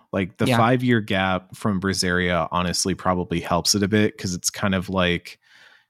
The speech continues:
Speaker 1: you know, when Assassin's Creed took a break and came back, a lot of people were like, "Oh, yeah, I haven't seen one of those in a while. Maybe this is time to jump back in." Whereas if this came out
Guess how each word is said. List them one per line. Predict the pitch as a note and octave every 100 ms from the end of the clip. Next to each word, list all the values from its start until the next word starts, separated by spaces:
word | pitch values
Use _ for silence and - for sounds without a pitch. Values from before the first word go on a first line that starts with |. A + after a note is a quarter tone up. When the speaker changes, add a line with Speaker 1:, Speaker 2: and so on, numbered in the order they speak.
| _
Speaker 1:
you | A2
know, | F#2+
when | F2+ F2+
Assassin's | - F#2 F2+ F#2 -
Creed | - F#2+ E2+ E2
took | F2+ F2
a |
break | - E2+ D#2+ D#2+ - -
and | F#2+
came | F#2+ F2+
back, | E2+ D#2+ D2+
a | F2
lot | F2+ F2
of | F2
people | F#2 E2+
were | F2
like, | E2+ -
"Oh, | D#3
yeah, | F3+ E3+
I | B2
haven't | A#2+ D#3 D3
seen | A2 G2+ F#2
one | F2+
of | F2
those | F2+ E2+
in |
a | F2+
while. | F2+ E2+
Maybe | G2+ B2+ C3+
this | C3
is | B2+
time | - B2 A#2
to |
jump | G#2+ G#2+ G2
back | F#2 F2
in." | F#2 E2+ E2+ E2
Whereas | F#2+ F#2 F#2 -
if | A#2 F#2
this | - F#2+
came | - G#2 F2+
out | F2 F2